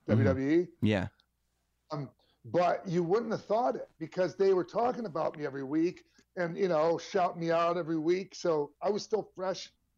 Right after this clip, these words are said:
Speaker 2: on W C W T V in a way.
Speaker 1: Yeah, absolutely. I mean, in my mind's eye,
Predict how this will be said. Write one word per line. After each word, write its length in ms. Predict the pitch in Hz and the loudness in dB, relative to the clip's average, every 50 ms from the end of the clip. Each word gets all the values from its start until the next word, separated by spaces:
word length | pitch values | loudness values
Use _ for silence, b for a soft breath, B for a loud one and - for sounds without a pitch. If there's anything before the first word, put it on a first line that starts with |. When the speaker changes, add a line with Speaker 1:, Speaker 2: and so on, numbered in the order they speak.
| _ _ _ _ _ _ | _ _ _ _ _ _
Speaker 2:
on 260 | 170 170 170 160 165 | -4 -4 -4 -4 -2
W 320 | 160 185 180 170 160 175 165 | 0 0 0 0 -2 -6 -8
C 200 | - - 185 160 | -6 -8 -6 -2
W 280 | 170 165 165 160 165 | 0 0 0 -2 -4
T 280 | 147 - - 175 180 165 | -8 -8 -8 -8 -6 -4
V 280 | 143 196 226 214 151 - _ _ _ _ _ _ _ _ _ _ - | -4 -4 -4 -4 -6 -8 _ _ _ _ _ _ _ _ _ _ -4
in 140 | 170 147 | -2 -2
a 60 | 139 127 | -2 0
way. 320 | 127 131 123 110 90 - _ _ _ - | 0 -2 -2 -2 -6 -12 _ _ _ -2
Speaker 1:
Yeah, 180 | - 143 180 190 147 | 4 8 8 10 10
absolutely. 480 | 151 165 160 - 165 170 190 185 127 | 10 8 8 6 2 4 4 6 6
I 40 | 117 | 6
mean, 160 | 120 123 123 | 6 6 4
in 100 | 131 135 | 4 6
my 140 | 147 151 156 | 6 6 6
mind's 420 | 156 147 139 143 156 170 170 151 160 | 6 6 6 6 6 4 2 2 4
eye, 380 | 147 156 170 190 214 233 226 | 4 4 4 2 0 -2 -4